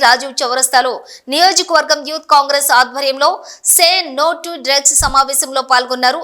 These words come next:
ఈ సందర్భంగా డ్రగ్స్ నివారణకు ప్రజలు, యువకులు, విద్యార్థులు కట్టుబడి ఉండాలని ప్రతిజ్ఞ చేయించారు. అనంతరం ఎమ్మెల్యే యశస్విని రెడ్డి మాట్లాడుతూ రాష్ట్రంలోని పాలకుర్తి నియోజకవర్గం యాంటీ డ్రగ్ నియోజకవర్గంగా తీర్చిదిద్దేలా కృషి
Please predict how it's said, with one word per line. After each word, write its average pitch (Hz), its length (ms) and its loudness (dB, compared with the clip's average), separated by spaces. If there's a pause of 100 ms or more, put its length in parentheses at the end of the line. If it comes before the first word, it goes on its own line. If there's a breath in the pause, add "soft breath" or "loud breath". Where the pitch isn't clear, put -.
(140)
ఈ 381 100 2
సందర్భంగా 294 560 0
డ్రగ్స్ 269 320 0 (100)
నివారణకు 262 540 -2 (140)
ప్రజలు, 269 300 0 (240)
యువకులు, 254 400 -6 (380 loud breath)
విద్యార్థులు 294 500 0 (120)
కట్టుబడి 262 420 -2
ఉండాలని 254 340 -2 (120)
ప్రతిజ్ఞ 254 320 -8 (160)
చేయించారు. 226 480 -6 (380 loud breath)
అనంతరం 320 340 -2 (160)
ఎమ్మెల్యే 262 340 -2
యశస్విని 269 480 -4
రెడ్డి 240 260 -2
మాట్లాడుతూ 247 420 0 (380 loud breath)
రాష్ట్రంలోని 269 540 0 (100)
పాలకుర్తి 262 520 -2
నియోజకవర్గం 254 640 -4 (140)
యాంటీ 254 280 -2 (100)
డ్రగ్ 240 260 -6
నియోజకవర్గంగా 247 800 -2
తీర్చిదిద్దేలా 247 680 -4
కృషి - 180 0